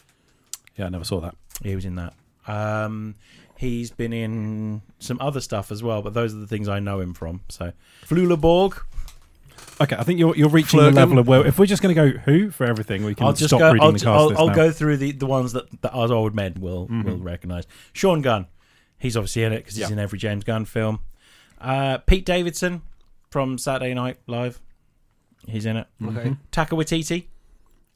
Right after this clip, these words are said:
Speaker 1: See, this is annoying because I like him.
Speaker 2: I like him a lot. Uh, Alice Braga. I don't know what she's been in,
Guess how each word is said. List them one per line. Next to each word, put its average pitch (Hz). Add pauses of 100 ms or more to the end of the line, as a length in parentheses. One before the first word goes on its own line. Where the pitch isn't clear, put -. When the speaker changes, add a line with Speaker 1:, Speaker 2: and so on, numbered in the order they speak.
Speaker 1:
See, 104 (400)
this -
is 104
annoying 101 (160)
because 92 (120)
I 98
like 104
him. 92 (100)
Speaker 2:
I 120
like 120
him 104
a 95
lot. 107 (1400)
Uh, 123
Alice 156
Braga. 151 (1800)
I 110
don't 90
know 80
what 78
she's -
been 78
in, 76